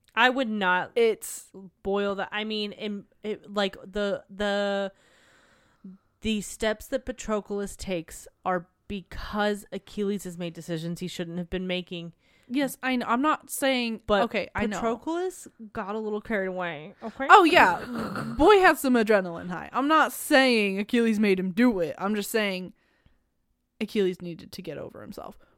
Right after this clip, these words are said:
Speaker 2: But I think it would have been easier for people to even watch Patroclus, like, e-,
Speaker 1: Mm-hmm.
Speaker 2: in the book. Like, it would have been easier for them to watch that happen.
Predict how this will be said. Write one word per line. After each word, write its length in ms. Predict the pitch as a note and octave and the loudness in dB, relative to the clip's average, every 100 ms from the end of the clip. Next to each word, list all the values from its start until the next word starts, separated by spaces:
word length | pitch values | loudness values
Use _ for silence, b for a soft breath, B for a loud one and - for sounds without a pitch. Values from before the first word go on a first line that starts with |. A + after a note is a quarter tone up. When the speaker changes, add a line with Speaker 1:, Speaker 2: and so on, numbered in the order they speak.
| - | -2
Speaker 2:
But 360 | A3+ A3 D#3+ - b b b _ _ _ _ _ _ _ _ _ _ _ _ _ _ B3+ | 6 6 6 -8 b b b _ _ _ _ _ _ _ _ _ _ _ _ _ _ 8
I 180 | B3+ | 8
think 180 | B3+ C4+ | 8 4
it 40 | C4+ | 4
would 160 | B3+ | 2
have 100 | A#3 | 2
been 160 | G#3 G#3 | 0 -2
easier 380 | G#3+ G#3 G3 F#3 | -4 -4 -2 -4
for 180 | - F#3 | -2 -8
people 320 | G#3 F#3+ F3+ | -6 -6 -8
to 160 | - - | -8 -8
even 260 | F#3+ D#3+ | -8 -8
watch 260 | E3 - - | -14 -16 -14
Patroclus, 600 | F3+ - - - - - | -14 -12 -16 -16 -18 -10
like, 220 | F3+ E3 _ - | -8 -8 _ -10
e-, 220 | G#3+ G#3 | -6 -6
Speaker 1:
Mm-hmm. 140 | E3+ | -2
Speaker 2:
in 180 | G#3+ G#3 | 2 2
the 60 | F#3 | 0
book. 280 | F3 D3+ - | -4 -6 -6
Like, 160 | D#3+ D#3+ | -10 -8
it 40 | |
would 140 | F3 F3 | -6 -6
have 40 | |
been 100 | F3 | -10
easier 300 | E3 F3 D#3+ | -12 -12 -12
for 160 | - E3 | -12 -12
them 280 | E3 D3+ F3+ | -12 -12 -8
to 140 | A#3+ | -6
watch 320 | A3+ A3+ A3+ | -2 -4 -4
that 180 | A#3 A3 | -4 -4
happen. 480 | - B3 C4 C#4 C#4 | -2 -4 -2 -4 -4